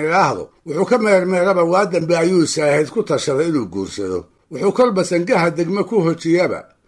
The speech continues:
marba oday magac dheer wuxuu tamadiyaba. Dhalaartii dambe ayay tala kaga iba beeshay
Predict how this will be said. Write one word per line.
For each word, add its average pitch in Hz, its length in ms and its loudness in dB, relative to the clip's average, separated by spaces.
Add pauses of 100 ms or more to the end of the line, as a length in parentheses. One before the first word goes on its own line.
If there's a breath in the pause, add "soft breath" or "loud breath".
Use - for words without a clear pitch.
(120)
marba 202 300 2
oday 196 300 2
magac 196 380 -2
dheer 185 200 2
wuxuu 185 300 -2
tamadiyaba. 156 760 -2 (300)
Dhalaartii 175 440 0
dambe 151 300 0
ayay 165 280 0
tala 180 260 0
kaga 170 320 -2
iba 127 220 0
beeshay 101 520 -4